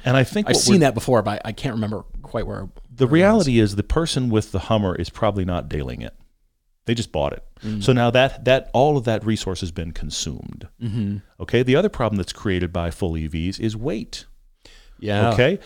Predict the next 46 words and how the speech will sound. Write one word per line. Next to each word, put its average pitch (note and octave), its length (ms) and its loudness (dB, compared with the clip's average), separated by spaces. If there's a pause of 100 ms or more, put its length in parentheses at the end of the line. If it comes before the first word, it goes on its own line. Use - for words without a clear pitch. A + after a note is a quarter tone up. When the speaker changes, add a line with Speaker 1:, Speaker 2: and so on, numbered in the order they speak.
(140)
Speaker 1:
The, - 120 -2
Speaker 2:
Yeah. - 60 -4 (200)
Speaker 1:
n-, C#3+ 120 -6
now, D#3 140 4
we D3 140 2
joke E3+ 300 0
about A#2+ 300 2
the G#2 80 0
Hummer D#3+ 240 0
because F#2+ 260 -2
it's F#2 120 -10
so F#2+ 160 -2
heavy, D#3 180 -2
but G#2+ 160 -4
the - 80 -4
Rivian D#3 340 -2
is, D#2 120 -6
like, E2 180 -8
six - 280 -6
or E2+ 60 -6
seven E2+ 260 -6
thousand D#2+ 380 -6
pounds, C#3 360 -4
Speaker 2:
<laughs> - 20 0
Yeah, - 80 -6
Speaker 1:
and G#2 80 -2
Speaker 2:
it's G#2+ 80 2
Speaker 1:
most B2 100 6
Speaker 2:
not G#2+ 140 2
Speaker 1:
of B2+ 80 0
the A#2 60 2
Speaker 2:
lightweight D#3 240 0
Speaker 1:
Teslas G#3 160 0
Speaker 2:
either. G2 100 0
Speaker 1:
are F2+ 40 -4
five F2 280 -4
or E2+ 80 -6
six - 260 -8
thousand E2+ 360 -4
pounds. G#2+ 240 -4
Speaker 2:
Yeah. D#3+ 60 -2
Speaker 1:
Most, G#3 180 0 (400)
most A3 300 4
electrics D3 440 -2
out F3+ 240 0
there F2+ 240 -4